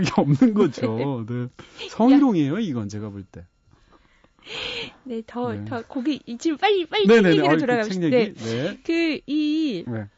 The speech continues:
Speaker 2: 작가, 박민규 작가 이야기를 지금 하고 있었잖아요.
Speaker 1: 네네.
Speaker 2: 음, 회사를 팔 년 동안 아까 다녔다고 했는데,
Speaker 1: 음.
Speaker 2: 그러고 나서 이제 이 년 육 개월 동안의 습작 기간을 거쳐서 등단을 하는데요.
Speaker 1: 네.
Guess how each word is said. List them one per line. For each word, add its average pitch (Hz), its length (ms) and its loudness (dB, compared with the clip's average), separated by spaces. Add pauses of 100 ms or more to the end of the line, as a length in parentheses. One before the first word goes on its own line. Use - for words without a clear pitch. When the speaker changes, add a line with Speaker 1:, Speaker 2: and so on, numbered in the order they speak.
(540)
Speaker 2:
작가, 240 460 -2
박민규 262 480 0
작가 247 280 -2
이야기를 208 400 -2
지금 208 200 -8
하고 262 180 -6
있었잖아요. 190 640 -6
Speaker 1:
네네. 202 440 0 (120)
Speaker 2:
음, 196 380 -10 (580)
회사를 269 880 0
팔 277 140 -6
년 269 120 -2
동안 226 200 -4
아까 190 160 -8
다녔다고 202 520 -6
했는데, 220 680 -2
Speaker 1:
음. 101 360 -4
Speaker 2:
그러고 269 240 0
나서 262 220 0
이제 240 200 -2
이 226 180 0
년 277 220 2
육 185 80 -8 (140)
개월 269 300 0
동안의 226 320 -4
습작 - 420 -8
기간을 214 460 -6
거쳐서 226 380 -10
등단을 220 500 -6
하는데요. 254 720 -2
Speaker 1:
네. 98 120 -4